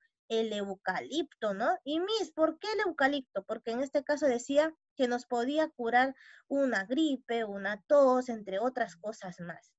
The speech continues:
Miren cómo estamos utilizando la medicina, en este caso, em, por medio de estas plantas. Vamos a ver cuál es el siguiente.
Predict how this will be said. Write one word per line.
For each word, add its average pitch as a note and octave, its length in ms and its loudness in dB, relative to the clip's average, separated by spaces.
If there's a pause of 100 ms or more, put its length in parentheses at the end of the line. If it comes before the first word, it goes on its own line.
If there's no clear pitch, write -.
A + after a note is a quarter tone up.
Miren D4 280 0
cómo D4+ 180 2
estamos D#4+ 260 0
utilizando D4+ 680 0 (360)
la B3+ 160 2
medicina, B3+ 560 -2
en C#4 120 2
este D4 240 -2
caso, D4+ 580 2 (680)
em, G#3 960 2 (120)
por C4+ 160 6
medio D4+ 340 8
de C4 140 6
estas C#4 440 -4
plantas. C#4 760 -4 (520)
Vamos F4+ 400 4
a D4+ 80 6
ver D#4+ 220 6
cuál E4 200 4
es E4+ 140 2
el C#4+ 180 0
siguiente. A#3 680 -4